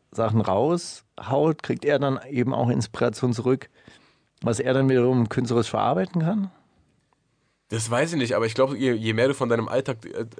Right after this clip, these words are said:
Speaker 2: preisgibst, desto, desto greifbarer wirst du für Leute und so, desto mehr Leute können wirklich alles nachvollziehen, was du machst,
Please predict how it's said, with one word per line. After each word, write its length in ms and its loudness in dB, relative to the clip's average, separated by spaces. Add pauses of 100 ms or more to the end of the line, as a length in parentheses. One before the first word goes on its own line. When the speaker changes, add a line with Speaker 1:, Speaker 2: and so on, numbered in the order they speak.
(240)
Speaker 2:
preisgibst, 640 -4
desto, 540 -4 (320)
desto 260 -8
greifbarer 600 0
wirst 140 -10
du 20 -20
für 120 -8
Leute 300 0
und 100 -8
so, 140 -14
desto 300 -10
mehr 420 -2
Leute 540 0 (560)
können 240 -6
wirklich 280 -10
alles 300 -4
nachvollziehen, 560 -2
was 140 -6
du 80 -10
machst, 400 -8